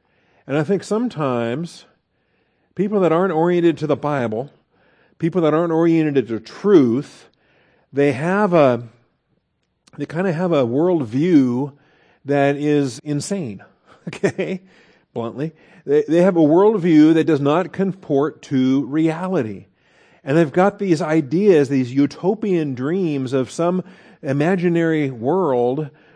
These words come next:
whereby, uh, you don't have to work, <laughs> whereby you can just have stuff handed to you, whereby, um, and then,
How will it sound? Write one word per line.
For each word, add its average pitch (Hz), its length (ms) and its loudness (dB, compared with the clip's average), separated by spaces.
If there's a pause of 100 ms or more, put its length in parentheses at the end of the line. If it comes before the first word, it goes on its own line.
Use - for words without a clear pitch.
whereby, 143 1040 0 (400)
uh, 151 640 2 (1160)
you 120 100 -2
don't 180 140 0
have 190 240 -6
to 190 60 -2
work, 214 420 -8 (360)
<laughs> 139 80 -14 (480)
whereby 175 800 2 (240)
you 151 140 -2
can 175 100 2
just 190 160 2
have 175 240 -4
stuff 208 220 -2
handed 220 340 -6
to 131 100 -8
you, 104 260 -10 (440)
whereby, 180 840 2 (340)
um, 151 720 -2
and 156 160 -2
then, 165 240 -2